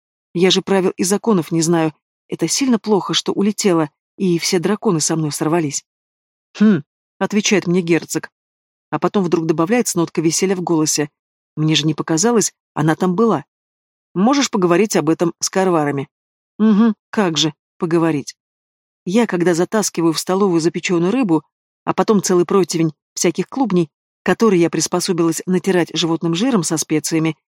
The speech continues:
и быстро и очень вкусно готовить в печи на несгораемой доске, встречают меня насторожённым молчанием и изучающими взглядами.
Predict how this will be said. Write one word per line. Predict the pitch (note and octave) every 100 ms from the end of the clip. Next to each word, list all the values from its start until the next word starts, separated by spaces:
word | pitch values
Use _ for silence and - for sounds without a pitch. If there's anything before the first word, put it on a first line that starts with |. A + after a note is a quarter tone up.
| _ -
и |
быстро | E3 G3 C#4+ - -
и | -
очень | E3+ F#3
вкусно | - F#3+ - E3
готовить | E3+ F3 E3 -
в |
печи | - F3+ C4+
на | G#3+
несгораемой | E3+ D3+ F3+ F3 D3+ D3+
доске, | D#3+ - D3+ D3+ _ _ _ _
встречают | - E3+ - C4+ -
меня | F3 E3
насторожённым | E3 D3+ E3 D#3+ F#3+ G#3 F#3+
молчанием | G3+ - F3 D3 D3 - _ _ -
и | F3+
изучающими | F#3 C4+ - F3 D#3+ F#3 G#3+
взглядами. | A3 G#3+ D3+ D3 D3